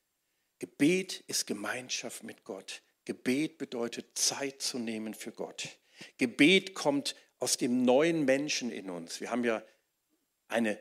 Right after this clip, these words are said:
neue Geburt, eine Wiedergeburt erlebt. In unserem neuen, von Gott gegebenen Geist rufen wir, "Abba, lieber Vater." Römer acht, Vers fünfzehn. Wir rufen Vater. Also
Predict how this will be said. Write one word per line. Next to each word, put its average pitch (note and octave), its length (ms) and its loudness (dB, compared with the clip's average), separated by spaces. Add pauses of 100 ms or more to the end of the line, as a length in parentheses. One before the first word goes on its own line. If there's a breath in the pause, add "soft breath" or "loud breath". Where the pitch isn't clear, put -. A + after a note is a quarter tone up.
neue B2+ 500 4
Geburt, C3+ 460 0
eine A2+ 260 -2
Wiedergeburt A2+ 680 0
erlebt. F#2 460 -8 (280 loud breath)
In C3+ 160 4
unserem C3+ 420 4
neuen, D#3+ 420 6
von B2+ 280 0
Gott E3 420 6
gegebenen B2+ 640 2
Geist C#3 480 2
rufen D3 400 -4
wir, B2 240 2 (280 loud breath)
"Abba, D#3 380 2
lieber C#3 400 0
Vater." A2 560 -6 (300)
Römer C3+ 380 4
acht, A2+ 140 -4
Vers - 260 -6
fünfzehn. G2+ 460 -10
Wir - 80 -4
rufen F3 360 0
Vater. - 600 -10 (280 soft breath)
Also C#3 260 6